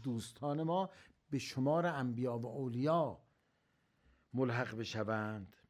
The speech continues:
یکون فی الدرجة العلیٰ مع الانبیاء و الاوصیا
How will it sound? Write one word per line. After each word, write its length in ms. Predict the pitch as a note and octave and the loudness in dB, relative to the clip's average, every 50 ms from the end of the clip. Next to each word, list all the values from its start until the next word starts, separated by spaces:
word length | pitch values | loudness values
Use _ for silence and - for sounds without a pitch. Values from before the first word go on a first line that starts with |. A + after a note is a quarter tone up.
| _ _ _ - _ _ - - - - - _ _ - | _ _ _ -20 _ _ -20 -20 -20 -20 -20 _ _ -4
یکون 540 | B2 A#2 A2 A2+ - - D3 D3+ C#3 B2 A2 | -2 -2 -2 -2 -2 0 2 2 4 2 0
فی 140 | G2 - A2+ | -2 -4 -8
الدرجة 640 | F#2+ G2+ B2+ B2 B2+ C3 B2+ - B2 A2 - - A2 | -4 -2 0 2 2 2 0 -2 -6 -8 -6 -4 -4
العلیٰ 540 | G#2 G#2+ A2 A#2 C#3 C3 B2 B2 B2 A2+ | -4 -4 -4 -4 -4 -2 0 0 0 0
مع 140 | A2 A2 A2 | 0 -2 -4
الانبیاء 720 | A2 A2 G#2+ G#2+ G#2+ A2 A#2 A2 G2 A2+ A#2 A#2 A2 G#2 G2 | -4 -6 -8 -8 -6 -4 -4 -4 -2 -2 -2 -2 -2 -4 -4
و 80 | G#2 | -6
الاوصیا 760 | G#2+ G2 G#2 G#2+ A#2+ G#2+ F#2 - - - C3 C3+ C#3+ E3 F3 | -6 -6 -6 -8 -8 -8 -6 -6 -4 0 2 2 2 2 0